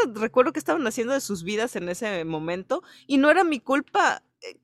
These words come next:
pues, no sé, si a lo mejor ellos querían hacerlo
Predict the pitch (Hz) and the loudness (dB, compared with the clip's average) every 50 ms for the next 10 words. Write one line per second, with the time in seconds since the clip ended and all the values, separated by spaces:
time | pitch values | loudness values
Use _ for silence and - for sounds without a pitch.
0 | _ _ _ 180 - - 190 226 208 180 165 226 254 294 302 - - 269 320 349 | _ _ _ -20 -14 -4 -4 -2 -2 -2 -2 0 0 2 2 2 4 4 4 4
1 | - - 302 233 208 208 202 208 208 247 269 254 277 294 311 - - 262 214 202 | 2 2 2 2 2 2 0 -2 -2 -2 -2 0 0 -2 -4 -2 0 0 0 2
2 | 233 247 247 240 202 190 - - 220 208 220 233 240 233 240 240 233 233 233 233 | 0 0 0 0 -2 -4 -2 -2 -2 0 0 0 -2 0 0 0 2 2 2 0
3 | 233 233 | -2 -4